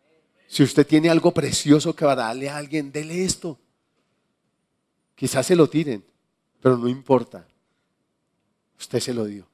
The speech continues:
Amén. Usted le entregó ese libro.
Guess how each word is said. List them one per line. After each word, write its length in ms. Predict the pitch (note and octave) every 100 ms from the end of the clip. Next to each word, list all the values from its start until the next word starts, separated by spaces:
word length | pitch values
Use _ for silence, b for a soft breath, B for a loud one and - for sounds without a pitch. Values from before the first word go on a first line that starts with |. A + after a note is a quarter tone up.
| _ _ _ _ _ _ _ _ _ _ _ _ _ _ _ _ _ _ _ _
Amén. 420 | A2+ A2+ C3 F3 _ _ _ _ _ _
Usted 420 | - - D#3+ D#3+
le 100 | F3
entregó 300 | C3+ A2+ G#2+
ese 160 | G2+ A#2+
libro. 380 | A2+ A2 G#2